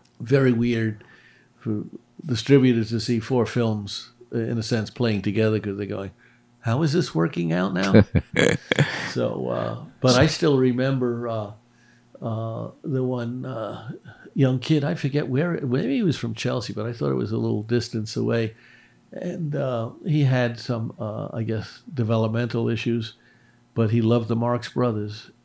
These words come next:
Speaker 1: And, uh, his mother used to call us up at the box office and say, uh, "Lenny wants to come to see the movies.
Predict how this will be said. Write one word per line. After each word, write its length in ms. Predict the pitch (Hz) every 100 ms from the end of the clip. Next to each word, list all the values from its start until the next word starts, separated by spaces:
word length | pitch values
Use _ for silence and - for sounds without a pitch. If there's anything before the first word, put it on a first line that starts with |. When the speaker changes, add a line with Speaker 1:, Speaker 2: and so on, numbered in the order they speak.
| _
Speaker 1:
And, 420 | 143 123 113 110
uh, 280 | 113 104 104 - _ _ _ _ _ _ _ _ - -
his 180 | 143 113
mother 320 | 120 135 139
used 280 | 131 120 -
to 60 |
call 360 | 98 120 117 113
us 200 | 113 110
up 160 | 117 120
at 120 | 113
the 80 | 107
box 440 | 113 117 123 -
office 560 | 107 104 104 110 107 - - - - _ _ _ _ _ -
and 180 | 110 104
say, 480 | - 117 107 107
uh, 360 | 107 104 101 104 -
"Lenny 340 | 120 139 143
wants 280 | 127 127 117
to 100 | 120
come 260 | 131 131
to 60 | 127
see 220 | - 135
the 120 | 117
movies. 540 | 113 139 147 127 110